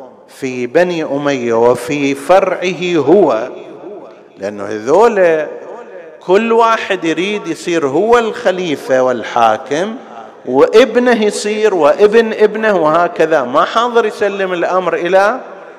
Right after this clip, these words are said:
أخيه وبني عمومته وأمثال ذلك. فإذا ذولاك تغلبوا، خلاص. مثلًا لما جاء المروانيون، لما هلك يزيد بعد حوالي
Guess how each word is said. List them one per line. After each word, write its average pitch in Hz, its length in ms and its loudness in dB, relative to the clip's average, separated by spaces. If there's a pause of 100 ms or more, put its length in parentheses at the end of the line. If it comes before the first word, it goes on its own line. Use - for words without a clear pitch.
(120)
أخيه 208 480 0
وبني 165 480 2
عمومته 170 720 -6
وأمثال 127 680 0
ذلك. 151 400 2 (1300)
فإذا 175 680 4
ذولاك 175 480 6
تغلبوا، 247 720 4
خلاص. 175 460 2
مثلًا 160 560 0
لما 151 220 -4
جاء 147 300 2
المروانيون، 151 1300 0 (320)
لما 113 320 -6
هلك 175 460 0
يزيد 135 500 -6 (380)
بعد 120 340 0
حوالي 120 580 2